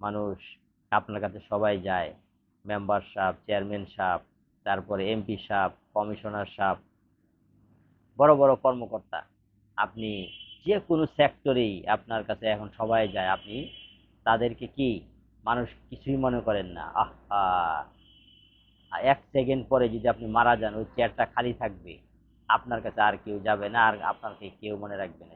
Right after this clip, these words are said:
সেই জন্য বলছি ভাই, ক্ষমতার অপব্যবহার করবেন না, ক্ষমতা কারো চিরস্থায়ী না। আপনি যে যত বড়ই হন, যেই সেক্টরে আপনি হন না কেন, আপনার পরিবারের নেতাও যদি আপনি থাকেন, অবশ্যই আছেন সেটা,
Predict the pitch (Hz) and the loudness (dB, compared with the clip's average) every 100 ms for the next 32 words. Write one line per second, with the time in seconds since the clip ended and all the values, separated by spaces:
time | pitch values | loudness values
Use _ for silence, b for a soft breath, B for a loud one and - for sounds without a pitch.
0 | - 104 110 110 104 101 - 101 151 104 | -16 -12 -8 -8 -8 -12 -6 0 0 0
1 | - _ _ _ _ _ - 139 143 - | -10 _ _ _ _ _ 2 4 2 6
2 | 131 127 120 - 120 113 110 110 110 110 | 6 8 6 4 0 0 0 2 4 2
3 | 104 110 101 107 104 113 117 120 _ _ | 0 -6 -4 -6 -4 -2 -2 -4 _ _
4 | _ - 123 120 117 110 104 101 104 - | _ -6 -2 0 2 2 2 -2 -2 -8
5 | 110 107 - 113 110 107 107 113 - _ | -8 -8 -6 -2 -2 0 -2 -2 -6 _
6 | _ - 104 120 101 123 139 131 131 123 | _ -6 -6 -6 -6 2 2 4 0 0
7 | 113 120 117 110 104 95 165 160 143 135 | 0 2 2 -2 -6 0 0 2 0 0
8 | 147 135 135 120 104 120 104 107 107 101 | -2 2 4 4 2 -8 -10 -8 -8 -6
9 | 98 95 110 123 123 123 120 117 117 117 | -8 -6 -10 -10 -8 -4 -2 -4 -6 -4
10 | 110 107 104 113 107 110 95 107 - 110 | -4 -4 -6 -6 -6 -8 -10 -8 -6 -10
11 | 110 - 110 107 113 110 98 107 98 107 | -10 -12 -12 -10 -4 -2 -2 -8 -16 -12
12 | 95 110 | -6 -6